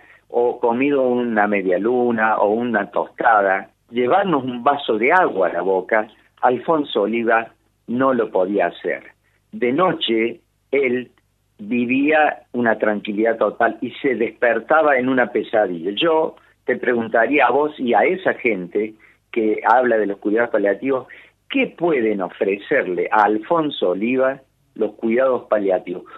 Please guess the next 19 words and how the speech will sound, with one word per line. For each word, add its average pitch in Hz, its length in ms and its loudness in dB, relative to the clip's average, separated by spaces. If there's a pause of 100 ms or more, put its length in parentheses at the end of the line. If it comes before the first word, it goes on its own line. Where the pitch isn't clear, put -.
(120)
¿Cómo 262 320 2
hacemos 113 720 -2 (240)
con 139 160 0
esas 175 260 -2
personas 113 720 0 (320)
en 127 140 -2
donde 139 280 2
no 185 180 2
hay 196 140 2
nada 160 440 4
que 107 100 -4
suspender, 101 600 -2
que 101 100 -4
ya 135 140 2
la 135 140 2
ley 131 280 0
de 107 160 -4
muerte 131 380 0
digna 147 440 0